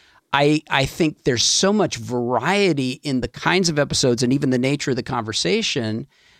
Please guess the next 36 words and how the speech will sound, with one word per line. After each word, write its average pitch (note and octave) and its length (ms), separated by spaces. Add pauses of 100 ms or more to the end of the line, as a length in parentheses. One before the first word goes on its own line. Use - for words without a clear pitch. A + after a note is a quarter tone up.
(260)
Uh, C#3+ 180
it E3 160
lends E3 300
itself, D3 280
again, D3+ 360
to B2 100
our B2 100
Baskin-Robbins B2 840
thirty-one A2+ 500
flavors. E3+ 720
Different D3 480
listeners C#3 520
are B2+ 100
going B2+ 340
to A#2+ 80
tune B2+ 340
in B2+ 240
to A#2+ 100
different A#2 520
kinds C3 640
of A2 240
guests B2 460
and A2 120
different C3 320
kinds B2 300
of A#2 100
conversations. A#2+ 960 (480)
And C#3 140
what C#3 160
you D#3 240
have C#3+ 160
now B2 340
offered C3 560
is A#2+ 300
for D#3+ 560
a, C3+ 120